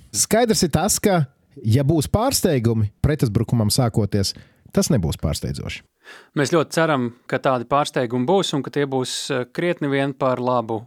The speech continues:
Speaker 2: Ukrainai. Mēs esam redzējuši, ka tas ir iespējams, un, eh, ņemot vērā visu lielo noslēpumainību, tiem ir jābūt. Bet mēs, eh, to daļu tiksim pie daudz jaunām zināšanām vai izpratnes un, eh, pie, eh, sarunām, jo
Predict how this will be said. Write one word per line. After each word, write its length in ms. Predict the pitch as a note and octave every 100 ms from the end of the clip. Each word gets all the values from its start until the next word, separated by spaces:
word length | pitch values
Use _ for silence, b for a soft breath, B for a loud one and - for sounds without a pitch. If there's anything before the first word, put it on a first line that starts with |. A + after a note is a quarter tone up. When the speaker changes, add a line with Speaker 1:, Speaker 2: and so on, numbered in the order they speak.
| _ C3+
Speaker 2:
Ukrainai. 560 | A#2 - F#2+ F2 F2
Mēs 240 | F2+ G2+ -
esam 160 | G#2+
redzējuši, 480 | G#2+ A2 F#2+ F#2 -
ka 100 | A2+
tas 380 | - G#2+ - -
ir 160 | D3 F3
iespējams, 800 | A3+ G#3 - G3 F3+ E3 - - D#3+
un, 400 | D3 C#3+ C#3+ C#3
eh, 260 | C3 B2
ņemot 420 | D3+ D3 B2+ A2+
vērā 280 | C#3 A#2+ G#2
visu 260 | A#2 C3+ C#3+
lielo 420 | C3+ C#3 A2+ A2+ A#2+
noslēpumainību, 1080 | F3+ F3 D#3 C#3 C#3 C#3 C3+ C3 A#2+ B2 B B B B -
tiem 180 | B2+ A#2
ir 60 | A2
jābūt. 280 | G2 F2 D#2+ _ B B B -
Bet 120 | E3+
mēs, 340 | A3+ - -
eh, 120 | F#3+
to 200 | - G#3
daļu 220 | G3 F#3+ C3+
tiksim 340 | D#3+ - B2+
pie 140 | C3+
daudz 280 | A#2 D3 D3+
jaunām 420 | D#3 C3+ A#2+ A2+ - -
zināšanām 840 | C#3+ C3+ A3 F3+ D3+ F3 D#3 C#3+ B2
vai 180 | A#2+ -
izpratnes 680 | G3 - F#3 E3+ E3 D3+ D3
un, 360 | C3 A#2+ A#2+
eh, 140 | A#2 A2+ B B B B _
pie, 200 | B2+ A#2
eh, 440 | A2+ G#2+ - C3+ A#2
sarunām, 640 | F#3+ G#3 G3+ E3+ D#3+ D#3 - D#3+ D3
jo 180 | D#3